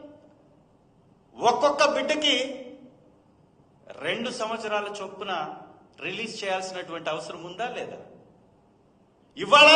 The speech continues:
లేదా? మరి ఈ ఎడ్యుకేషన్ ఇయర్ కూడా స్టార్ట్ అయిపోయింది, గత ఎడ్యుకేషన్ ఇయర్ కంప్లీట్ అయిపోయింది. ఒక పథకం మొదలవ్వాలి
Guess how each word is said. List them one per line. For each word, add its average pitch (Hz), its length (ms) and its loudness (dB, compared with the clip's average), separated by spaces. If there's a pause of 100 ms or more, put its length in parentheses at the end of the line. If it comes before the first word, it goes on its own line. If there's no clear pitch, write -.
లేదా? - 240 8 (2000)
మరి 247 140 4 (140)
ఈ - 20 2 (120)
ఎడ్యుకేషన్ 262 600 2
ఇయర్ 262 240 6
కూడా 262 180 0
స్టార్ట్ 254 320 2
అయిపోయింది, 262 420 2 (1500)
గత 226 120 6 (100)
ఎడ్యుకేషన్ 262 500 2
ఇయర్ 254 240 4
కంప్లీట్ 254 380 0
అయిపోయింది. 262 440 4 (540)
ఒక 226 80 2 (100)
పథకం 262 320 4 (120)
మొదలవ్వాలి 262 580 6